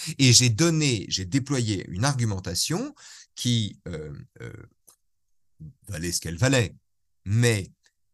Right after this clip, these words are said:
euh, donnait au correcteur le sentiment d'une nécessité. Ma deuxième partie ne pouvait pas venir avant la première. Alors qu'avec notre, euh, notre machine, euh, Chat G P T,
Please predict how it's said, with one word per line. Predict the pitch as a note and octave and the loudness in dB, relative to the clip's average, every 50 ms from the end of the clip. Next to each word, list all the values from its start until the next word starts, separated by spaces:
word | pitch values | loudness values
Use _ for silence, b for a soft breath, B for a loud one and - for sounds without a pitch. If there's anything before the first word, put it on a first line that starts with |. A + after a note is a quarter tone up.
| _ - | _ -12
euh, | E2 D#2+ D2+ - - - - - _ _ - - - - | -10 -10 -10 -12 -14 -18 -20 -20 _ _ -20 -20 -20 -20
donnait | - A1+ D2 E2+ E2 C#3 C#3+ C#3+ C#3 C3+ A#2+ G#2 - F2+ | -18 -18 -10 -2 2 4 4 4 4 4 2 0 0 -4
au | E2+ | -8
correcteur | - - G#2+ F#2 F2+ F2 F2 - - D3 E3+ G3 E3+ | -6 -4 -4 -4 -4 -6 -6 -2 0 0 0 0 -2
le | B2+ A2 | 0 2
sentiment | G2 - - G#2+ G2 - - G2+ A2+ C#3+ E3+ E3+ | 2 2 2 2 -2 -4 -2 -2 0 0 0 -2
d'une | A#2+ G#2+ G#2+ A2+ C3 C3+ | 0 0 2 2 4 4
nécessité. | A#2+ A2+ A#2 C#3 C#3+ B2+ C#3 B2+ - - A#2+ - - B2+ - B B B | 4 4 4 4 4 4 4 4 4 2 2 0 0 -2 -2 B B B
Ma | B G2+ G2 | B 2 2
deuxième | G2 G2 D3 D3+ C#3+ A2+ B2 C3 A#2 G2+ | 4 4 6 6 6 6 6 6 4 4
partie | - G2+ F#2 - - - C#3+ D#3+ | 2 0 -2 -2 -4 -4 -4 -2
ne | D3+ B2+ | -2 -4
pouvait | G2+ - G2 F2 G2 F#2+ | -4 -4 -4 -2 -2 0
pas | - C#3 C#3+ | 2 2 2
venir | C3+ G#2+ G#2+ G2+ G#2+ A#2+ C#3 D3+ C3 | 4 4 4 4 4 4 2 2 0
avant | G#2 F#2 F2+ - G2 | 0 0 2 2 2
la | F#2+ G2 | 2 0
première. | - - - G2 F#2 F2+ E2+ C2+ - - _ _ _ _ _ _ _ _ _ B B B B B B B B | -2 -4 -6 -6 -4 -4 -6 -8 -10 -14 _ _ _ _ _ _ _ _ _ B B B B B B B B
Alors | A#2+ C#3 D3 D#3 C#3+ C#3 A#2+ G2+ F2 F2 - - - | 4 6 6 6 6 6 6 4 2 -2 -6 -10 -10
qu'avec | - F2 E2 E2 E2 - - | -8 -8 -6 -8 -8 -8 -8
notre, | E2 D#2+ - - - - | -10 -10 -10 -12 -12 -12
euh, | A#1 B1 B1 - - - - - - | -10 -10 -10 -12 -12 -14 -14 -14 -14
notre | - - - - - - - A#1 | -12 -12 -12 -12 -10 -10 -8 -6
machine, | C#2 D#2+ F2+ - - - F#3 G#3+ G#3+ E3 G2+ B1+ G1+ G1+ - - | -6 -4 -2 0 0 0 0 -2 -4 -4 -4 -4 -6 -10 -12 -10
euh, | - D#2+ D#2+ B1 A#1+ - | -8 -8 -6 -8 -6 -2
Chat | - - F#2+ F2 - - - D2 C#2 C#2+ | -2 -2 -2 -2 -6 -10 -10 -10 -8 -6
G | - F#2+ F#2 | -6 -6 -6
P | - G2+ F#2 | -6 -6 -4
T, | - D3 C3 - | -4 -4 -6 -6